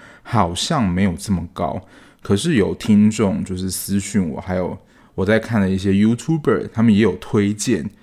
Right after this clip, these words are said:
然后我就觉得，嗯，那是不是要来看一下？果真我觉得看完之后蛮符合我的痛调。今天要介绍的日剧呢，片名叫做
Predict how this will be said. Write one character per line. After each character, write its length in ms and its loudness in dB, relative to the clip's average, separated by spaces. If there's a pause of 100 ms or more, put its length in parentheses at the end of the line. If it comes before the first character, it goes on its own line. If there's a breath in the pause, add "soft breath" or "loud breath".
(380 soft breath)
然 140 0
后 40 2
我 60 -2
就 100 -4
觉 160 2
得， 200 2
嗯， 200 -2 (200)
那 100 0
是 140 -2
不 40 0
是 60 2
要 120 4
来 200 -4
看 340 -2
一 80 -4
下？ 440 -6
果 260 0
真 240 0
我 80 2
觉 140 0
得 80 4
看 280 -2
完 200 2
之 140 0
后 200 2 (300 loud breath)
蛮 280 2
符 280 -4
合 180 2
我 180 0
的 140 -6
痛 420 -6
调。 300 0
今 220 2
天 100 4
要 160 -2
介 180 -2
绍 300 0
的 80 -4
日 140 0
剧 240 -2
呢， 220 -2
片 240 -2
名 200 0
叫 220 -2
做 280 -4